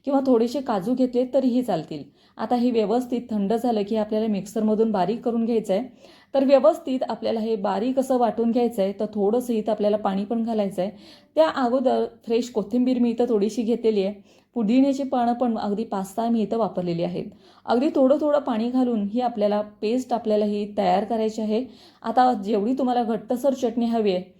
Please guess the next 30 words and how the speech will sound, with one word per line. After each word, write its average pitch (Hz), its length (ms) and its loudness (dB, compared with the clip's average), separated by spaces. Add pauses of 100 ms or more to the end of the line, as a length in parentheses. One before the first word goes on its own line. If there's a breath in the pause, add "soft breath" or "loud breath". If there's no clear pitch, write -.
(160)
तेवढं 214 280 2
इथं 262 220 4
तुम्ही 254 220 2
पाणी 233 300 0
घालून 240 380 0 (260 loud breath)
ही 240 80 -2
व्यवस्थित 226 580 0
असं 226 180 0
वाटून 196 360 0
घ्या. 180 160 -2 (440 soft breath)
शक्यतो 277 400 0
घट्टसरच 269 600 2
ही 262 80 2
चटणी 233 360 -2
करा, 214 260 -2 (160)
त्याच्यामुळे 220 440 0
चटणीला 208 420 -2 (100)
छान 196 180 -2
अशी 202 200 -4
चव 214 260 0
येते. 233 380 -4 (360 loud breath)
तर 226 80 -4
तुम्ही 220 220 -2
बघू 202 200 0
शकता 226 380 -4
रंगही 202 420 0
खूप - 220 -4
छान 214 180 0
आलेला 214 280 2
आहे. 214 100 -4